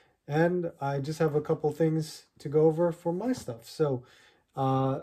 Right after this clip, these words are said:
let me just get things ready. I kinda have them lined up as always, like I always do. Uh, but this one, comic book pickup. So this was, uh, an exclusive, a variant cover exclusive, which I'm,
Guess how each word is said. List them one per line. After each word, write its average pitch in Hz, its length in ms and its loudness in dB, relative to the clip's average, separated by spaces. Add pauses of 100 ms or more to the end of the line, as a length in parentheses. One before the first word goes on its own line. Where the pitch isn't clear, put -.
(340)
let 180 120 -4
me 170 120 -2
just 180 440 -8
get 226 160 -4
things 196 360 2
ready. 185 420 4
I - 20 -2
kinda 131 260 -4
have 123 200 -2
them 117 140 -8
lined 131 340 -2
up 143 220 0
as 117 180 -4
always, 123 420 0
like 113 200 -4
I 113 100 -4
always 110 240 -8
do. 175 260 4 (460)
Uh, 131 160 0
but 123 160 -2
this 196 200 4
one, 131 180 0 (760)
comic 170 320 4
book 156 180 6
pickup. 113 300 -4 (160)
So 131 420 0
this 151 640 2 (520)
was, 139 800 0 (640)
uh, 127 420 0 (100)
an 131 100 -6
exclusive, 131 720 2 (200)
a 127 80 -4
variant 143 420 4
cover 131 240 0
exclusive, 120 640 -4
which 120 220 -6
I'm, 117 300 -10